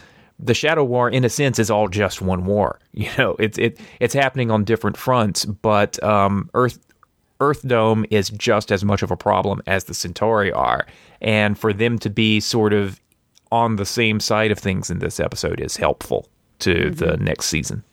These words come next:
Speaker 2: Yeah. Um, something that, um, one of the things that I was going to mention, um, where Keffer and the other pilot are talking about, um, the encountering the shadows,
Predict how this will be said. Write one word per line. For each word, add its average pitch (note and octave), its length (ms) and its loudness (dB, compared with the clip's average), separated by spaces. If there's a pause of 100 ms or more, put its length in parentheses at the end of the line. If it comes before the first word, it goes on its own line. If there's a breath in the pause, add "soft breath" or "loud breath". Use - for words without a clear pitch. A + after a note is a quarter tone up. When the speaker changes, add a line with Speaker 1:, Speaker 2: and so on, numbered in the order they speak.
(340)
Speaker 2:
Yeah. E3+ 180 -12 (680 loud breath)
Um, D#3+ 240 -2
something F#3+ 380 -2
that, D#3 160 -4 (140)
um, D3+ 500 0 (360)
one F#3 220 2
of D#3 60 2
the E3 80 0
things D#3+ 340 0
that E3 160 4
I D#3 160 0 (100)
was D#3+ 260 -4
going D#3 220 -2
to - 200 -6
mention, D#3+ 460 -4 (380 loud breath)
um, D3+ 520 0 (100)
where E3 440 0 (200)
Keffer F3 480 0
and D#3+ 260 -2
the F3 100 2
other E3 160 0
pilot F3 480 0 (380)
are D#3 260 0
talking E3+ 440 -2
about, D3+ 360 2 (100)
um, C#3+ 380 -2
the D#3+ 280 -2
encountering E3+ 420 0
the D#3 80 0
shadows, E3+ 440 2